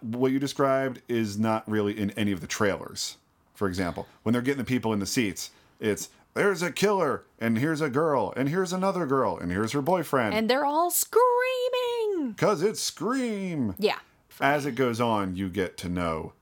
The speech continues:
Speaker 1: the internal goings-on of Neve Campbell's character,
Speaker 2: Yeah.
Speaker 1: Sidney Prescott,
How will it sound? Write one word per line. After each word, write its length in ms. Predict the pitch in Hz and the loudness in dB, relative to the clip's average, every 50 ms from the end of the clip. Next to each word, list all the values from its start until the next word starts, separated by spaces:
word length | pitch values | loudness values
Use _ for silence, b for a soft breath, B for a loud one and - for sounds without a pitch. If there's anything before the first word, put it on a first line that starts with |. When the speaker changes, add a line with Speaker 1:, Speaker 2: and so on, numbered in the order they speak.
| _ | _
Speaker 1:
the 340 | - 98 95 95 92 92 90 | -10 -6 -4 -4 -2 -2 -4
internal 760 | 90 87 87 - - 95 90 90 87 85 82 80 78 78 - - _ _ _ - | -4 -6 -6 -6 -4 -4 -4 -2 -2 -2 -4 -4 -6 -8 -12 -16 _ _ _ -4
goings-on 640 | 98 95 87 87 85 87 85 95 87 82 82 82 80 | -2 -2 0 0 -2 -2 -2 -2 -2 -2 -2 -4 -6
of 140 | 92 85 | -6 -4
Neve 240 | 87 92 90 85 - | -2 -2 -2 -2 -4
Campbell's 400 | - - 104 101 87 85 80 - | -4 -2 -2 -2 -2 -4 -8 -8
character, 540 | - - 87 80 78 76 - - 82 78 78 | -6 -4 -2 -2 -4 -4 -6 -8 -8 -8 -4
Speaker 2:
Yeah. 160 | - 190 - - | -2 -2 -2 -2
Speaker 1:
Sidney 280 | - - - 80 82 82 | -4 -10 -12 -10 -10 -8
Prescott, 500 | 78 - 85 80 - - 80 80 80 | -4 -4 -4 -4 -4 -6 -6 -6 -6